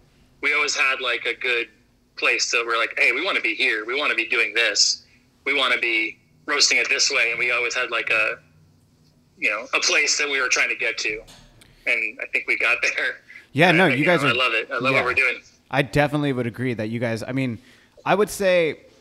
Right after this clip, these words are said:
Speaker 2: I mean, this sounds like such an Elliot thing to, Elliot thing to say almost, but it's like, you never,
Speaker 1: <laughs>
Speaker 2: you're never really there, but you just start to
Speaker 1: Oh, for sure.
Speaker 2: understand. You know what I mean?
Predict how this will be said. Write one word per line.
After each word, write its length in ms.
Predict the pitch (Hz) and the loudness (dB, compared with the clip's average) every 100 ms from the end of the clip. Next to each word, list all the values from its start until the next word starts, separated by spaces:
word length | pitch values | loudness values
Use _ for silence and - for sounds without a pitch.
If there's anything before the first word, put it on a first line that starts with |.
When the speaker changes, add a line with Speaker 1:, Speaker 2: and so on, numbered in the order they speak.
| _ - | _ -6
Speaker 2:
I 60 | |
mean, 140 | 135 127 | -4 -2
this 120 | 127 | -4
sounds 220 | 139 131 | -4 -4
like 80 | 127 | -4
such 180 | - - | -4 -4
an 60 | - | -4
Elliot 320 | 104 117 120 | -4 -4 -6
thing 180 | - 131 | -4 -4
to, 160 | 127 139 - - | -4 -10 -10 -6
Elliot 280 | 123 127 - | -4 -4 -4
thing 160 | 127 | -6
to 60 | 131 | -6
say 340 | - 135 143 143 | -4 -4 -4 -6
almost, 340 | 131 135 143 | -4 -4 -4
but 80 | 123 | -8
it's 100 | 104 | -10
like, 160 | 107 - | -10 -12
you 160 | 110 113 | -12 -10
never, 420 | 110 107 117 113 | -4 -2 0 -2
Speaker 1:
<laughs> 80 | 107 | -4
Speaker 2:
you're 140 | 123 | -4
never 460 | 139 131 143 135 147 | -2 0 0 2 -2
really 380 | 113 131 131 135 | 0 -4 -2 -2
there, 460 | 113 135 135 160 - - - _ - | -2 0 -2 -4 -12 -20 -20 _ -4
but 160 | - | -2
you 160 | 135 135 | -2 -4
just 240 | 135 139 | -2 -4
start 260 | - 135 131 | -2 -2 2
to 60 | 208 | 2
Speaker 1:
Oh, 160 | 156 | 2
for 140 | 127 - | 2 2
sure. 200 | - 214 | 4 4
Speaker 2:
understand. 400 | 147 123 104 101 | 2 0 -4 -6
You 80 | 113 | -4
know 140 | 123 | 0
what 120 | 127 | 2
I 100 | 127 | 0
mean? 320 | 127 131 151 | 0 -2 -4